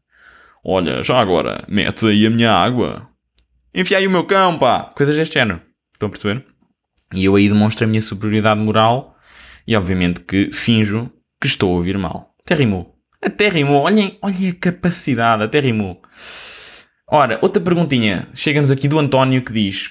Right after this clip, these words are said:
"Qual o próximo filme que vai arrebentar com as bilheteiras?" Esta é uma excelente questão, uma excelente pergunta. Como tal, vou hidratar.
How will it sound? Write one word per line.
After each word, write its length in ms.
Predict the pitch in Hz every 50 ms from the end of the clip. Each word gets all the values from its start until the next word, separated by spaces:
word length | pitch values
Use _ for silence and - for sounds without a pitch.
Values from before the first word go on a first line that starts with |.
| - _
"Qual 240 | - 208 214 220 214 208
o 100 | 180 -
próximo 440 | - 196 202 185 190 180 170 160
filme 580 | 143 - - 135 135 123 120 113 113 110 113 123 - _
que 80 | - 147
vai 200 | 151 180 180 180
arrebentar 500 | 165 175 180 190 180 175 147 110 95 -
com 80 | 110
as 80 | 101 95
bilheteiras?" 720 | 101 104 101 101 - 107 92 82 71 57 - - - - - _ _ _ _ _
Esta 260 | 175 185 170 175 175
é 20 |
uma 100 | 165 156
excelente 300 | 143 143 - 135 127 123
questão, 220 | - - - 98 95
uma 80 | 98
excelente 300 | 107 - - - 170 139
pergunta. 400 | - 120 101 90 87 85 - - -
Como 180 | - 143 135 120
tal, 420 | - 123 123 135 151 175 - - - - _ _ _ _ _ _
vou 300 | 120 127 135 135 - -
hidratar. 580 | 156 143 139 120 110 - 85 80 80 - -